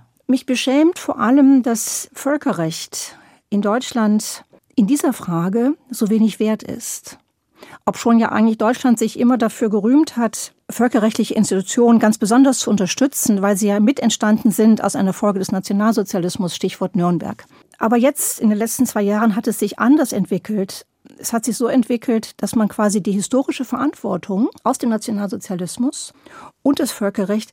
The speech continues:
quasi gegeneinander gestellt hat und gesagt hat,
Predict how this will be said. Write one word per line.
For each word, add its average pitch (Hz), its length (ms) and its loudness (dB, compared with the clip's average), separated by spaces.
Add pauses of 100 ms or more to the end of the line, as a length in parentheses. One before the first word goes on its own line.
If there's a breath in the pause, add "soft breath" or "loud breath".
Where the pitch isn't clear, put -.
(200 soft breath)
quasi 220 400 -2 (120)
gegeneinander 220 640 0
gestellt - 520 -8
hat - 360 -14 (140)
und 202 120 2
gesagt 196 300 -4
hat, 220 100 -6